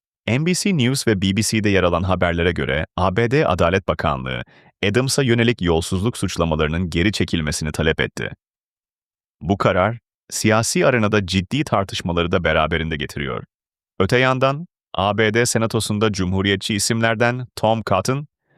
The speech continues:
teknoloji milyarderi Elon Musk'ı Çin ile olan ilişkileri nedeniyle sert bir dille eleştirdi. Guardian gazetesinin haberine göre, Cotton, Musk'ın Çin'in çıkarları doğrultusunda hareket ettiğini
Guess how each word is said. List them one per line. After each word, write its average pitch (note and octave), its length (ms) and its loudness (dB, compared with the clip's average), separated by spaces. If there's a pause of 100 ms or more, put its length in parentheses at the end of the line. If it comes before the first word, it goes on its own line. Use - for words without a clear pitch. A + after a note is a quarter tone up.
(240)
teknoloji G#2+ 520 0
milyarderi A#2+ 640 2
Elon A#2 280 2
Musk'ı G#2+ 460 0
Çin B2 200 0
ile A2 160 2
olan E2 240 0
ilişkileri F#2+ 560 0
nedeniyle D2+ 500 0 (320)
sert - 460 -2
bir F#2 180 0
dille E2 260 0
eleştirdi. B1 540 -6 (1200)
Guardian F#3 480 0
gazetesinin C#3+ 500 0
haberine G2+ 440 2
göre, D2+ 340 0 (440)
Cotton, A2+ 520 0
Musk'ın G2+ 480 0
Çin'in G2+ 260 0
çıkarları F#2+ 460 0
doğrultusunda F#2 540 0
hareket F2 280 0
ettiğini D#2+ 480 -4